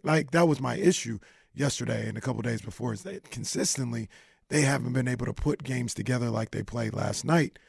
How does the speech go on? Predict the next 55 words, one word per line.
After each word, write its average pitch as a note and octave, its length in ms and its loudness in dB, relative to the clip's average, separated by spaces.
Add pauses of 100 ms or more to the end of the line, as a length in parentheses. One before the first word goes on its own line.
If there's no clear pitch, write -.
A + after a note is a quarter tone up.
(500)
you C#3 120 2
know, C3 320 2 (100)
uh, B2+ 380 -6
on, B2+ 300 0
on C3 220 0
display. - 500 0 (440)
And B2 120 -2
I B2+ 60 2
wanna B2+ 180 2
see C3+ 220 4
it C3+ 60 4
on C3+ 120 2
display. - 300 2
Last F#3+ 360 4
night, F#3 300 2 (400)
I C#3+ 80 -6
talked E3+ 260 0
about D3+ 180 6
it D3 60 6
on C#3 140 4
the C3 80 0
handoff, C3+ 480 2 (340)
and B2 100 -2
I B2 40 -2
tweeted D3 340 2
out C#3 140 6
last C3 260 2
night, D3 260 2
I - 60 -6
think F#3+ 160 -4
the - 80 -2
Kings D3 200 -2
might C3+ 120 2
have B2 80 0
been A#2+ 120 -6
down B2+ 260 0
a A2+ 60 -4
point A#2+ 240 -6
or A2 60 -6
two C3 160 -4
late B2+ 140 0
in D#3 60 -8
the B2 60 -8
fourth A#2 260 -8
quarter. C3+ 200 -4
I C3+ 40 2
was D#3+ 100 0
like, - 140 -4
"This - 180 -6
is, A2+ 200 -6 (300)
this - 100 -16
is D#4 120 2
a D#3+ 60 6
great C#3 360 4
game. A#2+ 340 -4